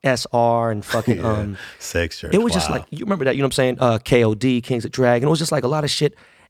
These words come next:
Speaker 1: And I think people really got me fucked up 'cause they don't realize that I was out D J and breakdancing, playing ball, doing things. And there wasn't really Asians doing that. So, like, when they
Speaker 2: Nah,
Speaker 1: think of me,
Speaker 2: you was, like, the only one I could think
Speaker 1: yeah.
Speaker 2: of.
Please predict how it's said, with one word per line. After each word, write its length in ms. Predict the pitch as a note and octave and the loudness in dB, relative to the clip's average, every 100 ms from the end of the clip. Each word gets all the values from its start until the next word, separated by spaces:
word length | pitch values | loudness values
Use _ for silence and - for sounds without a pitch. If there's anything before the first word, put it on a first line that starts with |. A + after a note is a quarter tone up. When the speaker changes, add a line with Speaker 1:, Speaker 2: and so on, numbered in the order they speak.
| - | 0
Speaker 1:
And 240 | C3+ A#2+ - _ - | 0 0 -8 _ -10
I 60 | |
think 340 | - F3+ E3+ - | -2 -2 -2 -4
people 540 | - C#3 A#2+ G2+ G2 _ _ _ _ | -4 0 0 0 -4 _ _ _ _
really 380 | A2 G2 A#2+ A#2 | -4 2 4 2
got 220 | A2+ G#2+ | 2 0
me 100 | G#2+ | -2
fucked 380 | G#2 A#2 G#2 - | -2 0 0 2
up 200 | G#2+ G#2 - _ _ _ | 0 0 -6 _ _ _
'cause 360 | - A2 G2+ - _ _ _ _ | 0 2 2 -2 _ _ _ _
they 120 | A#2+ | 2
don't 180 | B2 A#2 | 4 4
realize 380 | A#2+ A#2 G#2+ G#2 | 2 2 2 2
that 260 | G#2+ G#2 - _ _ _ | 0 -2 -6 _ _ _
I 140 | A2+ | 2
was 220 | A2+ G#2+ G#2+ | 4 4 2
out 240 | A#2 - _ | -2 -4 _
D 160 | A#2 A#2 | -4 0
J 160 | A2 | 2
and 100 | G#2 | 2
breakdancing, 680 | A2+ A2 - A2 A2 - G#2+ - _ _ - - | 2 2 2 0 0 0 -4 -4 _ _ -20 -4
playing 280 | - A2 G2+ | 0 2 4
ball, 260 | A2 G#2+ G#2 | 4 4 4
doing 220 | A#2 G#2+ | 4 4
things. 280 | - G#2+ - _ _ _ - | 2 -2 -4 _ _ _ 2
And 160 | A#2 | 4
there 80 | B2 | 6
wasn't 300 | C#3 C#3 C3+ | 4 4 2
really 180 | B2+ C3 | 0 2
Asians 260 | C3 A#2 A2+ | 2 2 2
doing 240 | D#3 A#2+ | 2 2
that. 140 | G#2 G2 | 0 -2
So, 140 | A2+ | 0
like, 200 | G#2+ G#2+ | 0 0
when 100 | A2+ | 0
they 80 | G#2 | 0
Speaker 2:
Nah, 140 | G#2 G2+ | 2 0
Speaker 1:
think 80 | D#3+ | 0
of 80 | A2+ | 0
me, 120 | A2 | 0
Speaker 2:
you 80 | G#2+ | 0
was, 120 | F#2+ | -2
like, 180 | E2+ E2 | -6 -4
the 60 | |
only 180 | F2+ E2+ | -4 -2
one 140 | F2+ E2 | -2 -2
I 100 | G#2+ | -2
could 120 | E2+ | -4
think 140 | C#2+ C3 | 0 2
Speaker 1:
yeah. 120 | G#2+ | 2
Speaker 2:
of. 160 | F2+ | -2